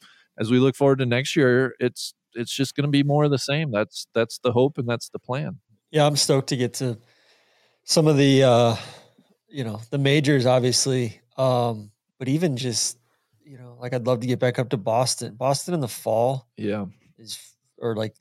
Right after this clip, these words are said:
Speaker 2: late summer, early fall is freaking awesome. Or, uh, I'm kinda keen to get down to Chevron.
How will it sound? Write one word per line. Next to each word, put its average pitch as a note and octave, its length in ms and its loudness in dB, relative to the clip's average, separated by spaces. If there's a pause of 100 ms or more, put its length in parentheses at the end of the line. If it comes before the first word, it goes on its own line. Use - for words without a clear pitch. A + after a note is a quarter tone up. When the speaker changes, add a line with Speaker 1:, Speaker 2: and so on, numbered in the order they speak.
Speaker 2:
late A#2 200 -6
summer, B2 360 -2
early A2+ 200 -4
fall A2+ 300 -4
is - 80 -6
freaking - 480 -12
awesome. - 640 -10
Or, A#2 480 -6 (800)
uh, B2+ 460 2
I'm D3 100 -6
kinda D#4 200 2
keen G3+ 200 2
to F3+ 60 4
get D#3+ 100 4
down F#3 160 4
to C3+ 80 0
Chevron. A2 560 -2